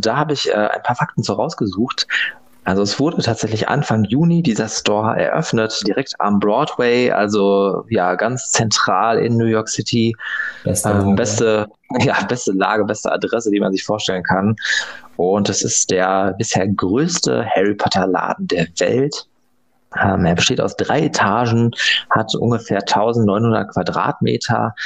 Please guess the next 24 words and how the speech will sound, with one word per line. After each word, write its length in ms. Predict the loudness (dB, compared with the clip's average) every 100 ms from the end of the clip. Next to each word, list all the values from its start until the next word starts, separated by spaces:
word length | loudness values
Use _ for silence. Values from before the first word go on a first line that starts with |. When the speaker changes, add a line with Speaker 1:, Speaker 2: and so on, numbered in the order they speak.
| -6
Speaker 1:
und 200 | -2 0
teilt 260 | 0 0 -2
sich 200 | -6 -4
in 60 | -4
fünfzehn 540 | -2 0 0 -2 -6
verschiedene 480 | -4 -2 0 2 0
Themenwelten 560 | 0 0 0 -2 -4 -4
aus. 380 | -4 -6 -8 _ -4 -2 -2 -2 -2
Und 160 | 0 0
da 80 |
kann 140 | 0 0
man 100 | 0
unter 180 | 0 2
anderem, 420 | 2 2 2 2
ähm, 400 | 2 0 2 2 2
Kevin, 260 | 0 0 -2
vielleicht 260 | -2 -4
hast 140 | -4 -2
du 60 |
Lust 180 | 0 0
darauf, 420 | -2 0 -2 0 0
Hagrids 500 | 0 2 0 0 0
Schuhe 500 | 2 2 2 2 0
anprobieren. 600 | -2 -2 0 2 0